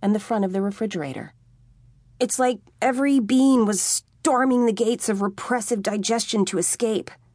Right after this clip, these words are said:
"Yeah, well, being refried will do that to you," Jody said, stroking his hair.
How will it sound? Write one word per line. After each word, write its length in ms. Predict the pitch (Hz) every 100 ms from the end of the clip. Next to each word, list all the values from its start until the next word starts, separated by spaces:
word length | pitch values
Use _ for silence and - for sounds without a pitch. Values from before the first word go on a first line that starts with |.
| _ _ - - - _ _
"Yeah, 360 | 269 247 226 208 -
well, 400 | 190 180 175 175 _ -
being 280 | 208 202
refried 480 | 185 202 202 196 196
will 100 | 202
do 160 | 196 196
that 200 | 147 113
to 120 | -
you," 260 | 135 143 170 _ _ -
Jody 280 | 170 151
said, 380 | 139 - 117 139 -
stroking 420 | - - 165 143 151
his 140 | 139
hair. 320 | 143 123 160